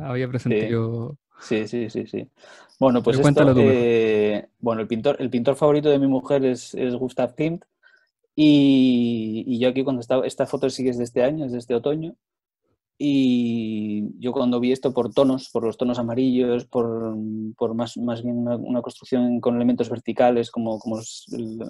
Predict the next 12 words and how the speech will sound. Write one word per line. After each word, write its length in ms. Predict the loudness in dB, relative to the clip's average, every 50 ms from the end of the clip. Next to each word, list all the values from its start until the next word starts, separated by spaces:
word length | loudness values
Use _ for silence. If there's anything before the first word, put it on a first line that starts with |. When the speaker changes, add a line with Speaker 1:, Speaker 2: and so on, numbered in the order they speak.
| -6 -4
Speaker 2:
la 120 | -4 0
pareja 360 | 2 4 4 4 2 2 2 2
de 240 | 4 4 4 2 2
Klimt, 240 | 0 2 2 2 2
que 100 | 0 -4
es 80 | -4
un 260 | -4 -6 -4 -6 -10
formato 420 | -4 -2 -2 -2 0 -2 -2 -4 -4
súper, 420 | -2 -2 0 0 0 0 0 -2 -6 -10 _ _ _ _ _ _
súper 300 | -4 -4 -2 -2 -2 -2
vertical, 480 | -4 -4 -4 -2 0 0 0 0 -2 -8 _ _ _ _ _ _ _ -20 -20 -20 -20 _ _ _ _
y, 540 | 4 6 6 8 8 6 6 6 6 4